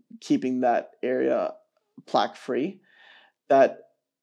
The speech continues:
cavity will actually arrest in that spot and stop moving 'cause it no longer has the fuel,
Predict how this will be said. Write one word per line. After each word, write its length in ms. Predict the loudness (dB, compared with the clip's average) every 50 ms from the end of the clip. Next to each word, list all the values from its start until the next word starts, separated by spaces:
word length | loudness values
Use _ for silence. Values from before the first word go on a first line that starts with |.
| _ _ -20 _ _ _ _
cavity 440 | -6 2 4 4 4 4 4 0 0
will 100 | 0 0
actually 240 | -2 -2 -4 -8 -8 -6
arrest 440 | -6 -4 0 0 -2 -2 -2 -10 -12
in 80 | -10 -8
that 160 | -8 -8 -10
spot 260 | -6 -4 -4 -4 -4
and 120 | -6 -12 -8
stop 220 | -6 -6 -6 -6
moving 300 | -10 -14 -14 -14 -18 -18
'cause 160 | -12 -2 0
it 100 | 0 2
no 140 | 2 2 2
longer 260 | 2 2 2 0 -4 -6
has 200 | -8 -8 -8 -8
the 100 | -10 -10
fuel, 800 | -10 -14 -6 2 4 6 6 6 4 2 0 -2 -2 -6 -12